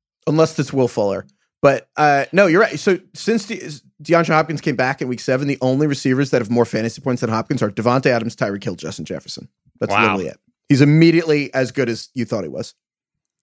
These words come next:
Speaker 2: I love that. He has, he, and he has the type of game, and I think I said this on the show last, the last show, he has the type of game that will age well to me. Like, he's just, like, so, such a good route runner. He knows how to use leverage. He's just obviously got a really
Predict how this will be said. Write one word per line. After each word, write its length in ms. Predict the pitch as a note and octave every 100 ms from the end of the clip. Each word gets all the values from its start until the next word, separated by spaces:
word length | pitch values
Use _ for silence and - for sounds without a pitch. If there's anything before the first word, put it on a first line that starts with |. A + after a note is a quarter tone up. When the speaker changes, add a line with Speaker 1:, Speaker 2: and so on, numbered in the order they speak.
| -
Speaker 2:
I 40 |
love 220 | F#2+ E2
that. 220 | E2+ D#2+ _ _ _ _ _ _ _ _ _ _ _
He 100 | E3+
has, 220 | A3+ A#3+ F#3+
he, 160 | C#3+ F3+
and 260 | C3+ C#3
he 100 | C#3+ E3+
has 120 | G3
the 60 |
type 180 | E3+ E3
of 80 | D3
game, 200 | C3 B2
and 80 | A#2
I 60 |
think 180 | C3 F#3
I 40 | E3
said 220 | - B2+
this 180 | A2+ A2+
on 120 | A2
the 140 | G2+
show 220 | F2+ A2
last, 300 | G2+ G2 G2+ _ _ _ _ _
the 80 | F2+
last 220 | G2+ A2
show, 360 | - C3 C3 B2
he 160 | B2+
has 260 | B2 C#3+ C3
the 60 | A#2
type 220 | B2 A2
of 100 | -
game 220 | F#2+ G#2
that 120 | G#2
will 140 | F2 -
age 300 | D2+ G2+ -
well 240 | A#2 B2+
to 140 | B2+ C3+
me. 160 | C#3
Like, 160 | C3 G2
he's 160 | G#2+
just, 260 | - B2 -
like, 160 | B2+ -
so, 540 | - A#2 A2+ A2 G#2 _ _ _ _ _ _
such 200 | - D3
a 60 | E3
good 160 | D#3
route 340 | A2+ G2 A#2 A#2+
runner. 400 | B2+ C3 C3 A#2+
He 100 | A#2+
knows 200 | A#2+ A#2+
how 60 |
to 60 | A#2
use 380 | G2+ A2 G#2+ -
leverage. 600 | F#2+ A2+ A#2+ B2 A#2+ A2+
He's 200 | G#2+ F#2+
just 380 | A2+ G#2 - -
obviously 360 | G#2+ G#2 - G2
got 260 | G2+ D#2
a 60 | F#2
really 360 | G#2 A2+ A2